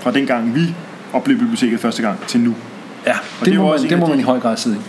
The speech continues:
Speaker 1: Ja, og det er også en af de emner, vi skal tale om.
Speaker 2: Ja, fordi det, det er jo også det, som man godt kan undre sig lidt over, når man så kommer herind i, øh,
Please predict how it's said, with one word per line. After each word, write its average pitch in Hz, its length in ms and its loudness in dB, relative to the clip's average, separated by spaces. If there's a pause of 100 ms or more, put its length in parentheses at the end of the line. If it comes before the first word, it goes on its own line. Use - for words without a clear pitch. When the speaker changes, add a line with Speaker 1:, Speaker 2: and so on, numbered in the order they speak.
(160)
Speaker 1:
Ja, 139 120 4 (100)
og 131 80 0
det 156 60 2
er 156 40 4
også 151 140 0
en 156 60 0
af 151 60 -2
de 151 140 2
emner, 160 180 4
vi 165 60 -2
skal 160 120 -4
tale 220 240 2
om. - 60 -4 (360)
Speaker 2:
Ja, 208 220 6
fordi 180 180 2
det, 202 260 2
det 190 80 2
er 185 80 2
jo 175 40 4
også 170 180 0
det, 180 140 2
som 180 140 2
man 147 280 2
godt 147 200 2
kan 160 100 4
undre 143 240 2
sig 147 140 2
lidt 135 140 2
over, 135 180 2
når 135 140 2
man 117 160 2
så 135 120 -2
kommer 131 280 2
herind 131 400 2 (200)
i, 131 240 4
øh, 104 260 2